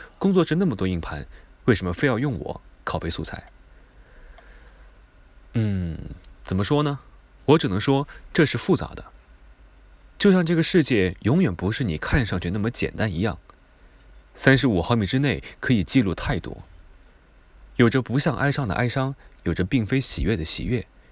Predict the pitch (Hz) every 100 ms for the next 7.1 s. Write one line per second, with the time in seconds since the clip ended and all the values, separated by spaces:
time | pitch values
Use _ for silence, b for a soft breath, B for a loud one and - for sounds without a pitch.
0 | b - - - 127 120 131 143 170 139
1 | 156 120 104 180 127 82 - B B -
2 | 104 101 55 73 55 - - - - -
3 | 107 101 - 80 113 85 - 78 - -
4 | - - - - - - - - - -
5 | - - _ - - - - - - -
6 | 170 160 135 110 101 139 - 82 80 98